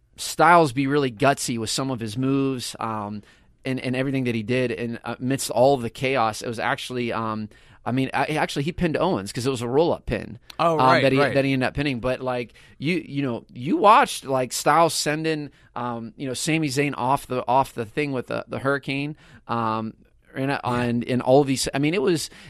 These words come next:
Speaker 1: it was, it was fun to watch.
Speaker 2: Yeah.
Speaker 1: Was I, like, all up in the T V or all up in the screen? No, but it was fun to watch.
Speaker 2: It was fun to watch.
Speaker 1: Yes.
Speaker 2: The one match that I didn't really, I, I, I,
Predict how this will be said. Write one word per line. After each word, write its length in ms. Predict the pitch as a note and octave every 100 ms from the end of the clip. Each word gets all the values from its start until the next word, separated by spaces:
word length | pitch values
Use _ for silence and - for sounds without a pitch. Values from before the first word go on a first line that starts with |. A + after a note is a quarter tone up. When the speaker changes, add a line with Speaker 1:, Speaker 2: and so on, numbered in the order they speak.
| -
Speaker 1:
it 120 | E3
was, 360 | E3 D3+ B2 A#2+ _
it 60 | D#3
was 160 | D3
fun 240 | - E3 D3+
to 60 |
watch. 440 | A2 F#2 - - - _ _ -
Speaker 2:
Yeah. 220 | G#2 F2 - _ _ _ _ _ _ _
Speaker 1:
Was 180 | C3+
I, 280 | C#3 C#3 B2+ -
like, 320 | B2+ B2+ A#2 _ -
all 180 | C#3 E3
up 120 | D#3+
in 40 |
the 80 | D3+
T 220 | C#3 E3
V 300 | D3+ D#3+ D#3+
or 200 | D#3+ C3
all 220 | A#2+ C3+ C#3+
up 120 | C3+
in 60 |
the 60 | C3+
screen? 320 | - D3 D3
No, 300 | C3 C3 B2+ - _ _
but 120 | C3+
it 20 |
was 160 | C3 A#2+
fun 180 | - G#2
to 60 |
watch. 160 | F#2 -
Speaker 2:
It 40 |
was 120 | A2+ A2
fun 180 | A#2
to 60 | F#2+
watch. 260 | F#2+ F#2 -
Speaker 1:
Yes. 160 | A2+
Speaker 2:
The 20 | E3+
one 120 | G#3
match 220 | F#3 E3+
that 100 | D#3
I 60 | B2+
didn't 260 | B2+ B2+
really, 340 | B2+ B2+ A2 -
I, 160 | G#2+ -
I, 100 | A2 G#2
I, 240 | F2 G#2+